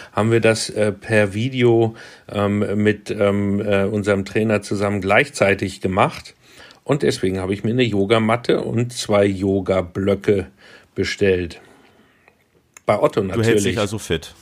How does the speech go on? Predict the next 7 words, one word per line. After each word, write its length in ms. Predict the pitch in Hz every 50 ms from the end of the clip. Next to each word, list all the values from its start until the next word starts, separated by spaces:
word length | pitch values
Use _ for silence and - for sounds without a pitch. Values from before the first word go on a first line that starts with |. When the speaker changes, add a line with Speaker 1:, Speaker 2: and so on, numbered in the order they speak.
| - - _
Speaker 1:
Ja, 320 | - 247 214 147 185 220 - - - - - - - - -
also 320 | - 143 135 156 160 147
<laughs> 20 | -
so, 340 | 135 143 139 - - 214 196
soweit 760 | 156 - - - - 196 151 - - - 139 131 135 - -
das, 280 | 120 113 110 - - - - - - - - - - -
ähm, 280 | 113 117 110 104 107